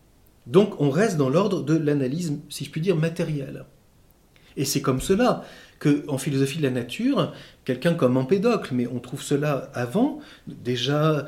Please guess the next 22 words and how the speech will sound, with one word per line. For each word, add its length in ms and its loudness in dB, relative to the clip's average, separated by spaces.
d'une 80 -4
façon 240 -4
métaphorique 560 -2
chez 200 -2
Hésiode 460 -2
et 40 -6
chez 180 -2
Homère, 460 -2
puis 120 -6
ensuite 480 -6
dans 180 -8
les, 160 -14
les 80 -14
physiciens, 640 -6
on 60 -6
s'intéresse 540 0
aux 60 2
éléments 420 2
du 100 -2
monde 180 -2
physique, 360 -6
c'est-à-dire, 580 -4